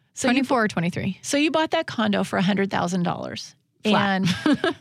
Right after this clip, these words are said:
Speaker 2: <laughs>
Speaker 1: and when, um,
Speaker 2: Which is not a lot, guys. I know it's not a lot. We found it for a deal. People
Speaker 1: Yeah.
Speaker 2: had just done patchwork jobs on it.
Speaker 1: Oh, it was,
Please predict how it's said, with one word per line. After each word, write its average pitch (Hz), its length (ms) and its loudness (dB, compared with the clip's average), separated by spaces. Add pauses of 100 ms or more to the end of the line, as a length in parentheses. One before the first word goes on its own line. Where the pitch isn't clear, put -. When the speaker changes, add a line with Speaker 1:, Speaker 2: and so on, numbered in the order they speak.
(100)
Speaker 2:
<laughs> - 180 -18
Speaker 1:
and 247 640 -2
when, 233 300 2
um, 202 540 -2 (420)
Speaker 2:
Which 277 200 0
is 339 120 0
not 311 200 2
a 330 40 2
lot, 254 200 2
guys. 247 200 0
I 226 60 2
know 208 240 2
it's 220 160 -4
not 240 140 0
a 254 80 2
lot. 262 200 2
We 202 100 0
found 202 300 0
it 190 60 -4
for 196 120 0
a 185 80 4
deal. 175 440 0 (180)
People 240 220 2
Speaker 1:
Yeah. 240 80 2
Speaker 2:
had 214 80 0
just 202 140 -2
done 196 120 2
patchwork - 480 -4
jobs 180 320 0
on 220 120 2
it. 262 180 2
Speaker 1:
Oh, 233 80 2
it 254 180 2
was, 254 260 2